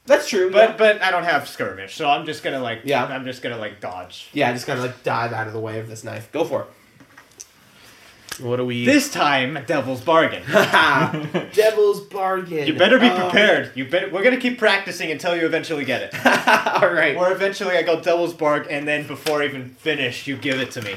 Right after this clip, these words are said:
Speaker 1: Um, tell you what. What the? So I think the devil's bargain is gonna be you will receive an extra dice, but as she goes to stab, she's going to also get a piece of your gear,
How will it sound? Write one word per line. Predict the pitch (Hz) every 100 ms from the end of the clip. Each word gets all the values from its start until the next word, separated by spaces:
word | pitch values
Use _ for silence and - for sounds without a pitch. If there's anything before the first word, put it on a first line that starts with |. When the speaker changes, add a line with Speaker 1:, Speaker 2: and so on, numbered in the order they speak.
| - - -
Speaker 1:
Um, | 220 214 220 254 302 494 440 - - - -
tell | - 453 392
you | 277
what. | 120 107 - _ _
What | 202 208
the? | - _ - - _ _ _ _ _ _ - - - - - - - - -
So |
I | 175
think | 254 262
the |
devil's | 247 226 208
bargain | - 175 175 180
is | 170
gonna | 170 175
be | 170 156 143 139 139 185 _ 143
you | 156
will | 151
receive | 151 151 170
an | 175
extra | 175 - 143
dice, | 139 135 180 -
but | - 139 123 120 - _ _ _ -
as | 143 139 139
she | - 147 135 131 - _ -
goes | 139 139 120 - _
to | - 127
stab, | - - - 120 123 147 214 - _ _ _
she's | - 151 135
going | 131 131 123
to | 131
also | 110 117 - 135
get | 127 123 -
a |
piece | 110 120 113 117
of | 113
your | 110
gear, | 113 117 156 -